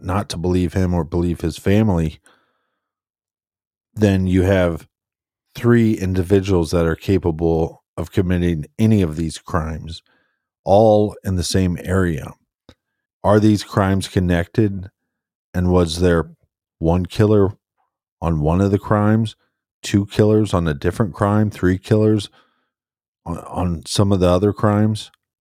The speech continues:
And is that why it's even harder to piece this puzzle together? Because sometimes you have one killer and sometimes you have multiple killers?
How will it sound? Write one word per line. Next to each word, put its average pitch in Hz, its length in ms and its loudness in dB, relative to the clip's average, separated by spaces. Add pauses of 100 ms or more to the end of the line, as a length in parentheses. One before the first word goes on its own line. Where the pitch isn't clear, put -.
(380)
And 92 120 -2
is 85 160 -2
that 95 240 0
why 95 180 4
it's 95 260 0
even 90 220 0
harder 95 400 2
to 87 460 -2 (100)
piece 120 260 2
this 104 200 0
puzzle 98 400 0
together? 101 540 2 (1600)
Because 95 300 2
sometimes 95 500 2
you 92 80 4
have 82 180 0
one 92 260 0
killer 98 340 2
and 85 120 -2
sometimes 87 460 -2
you 90 60 2
have 85 120 2
multiple 87 460 -2
killers? 104 500 -2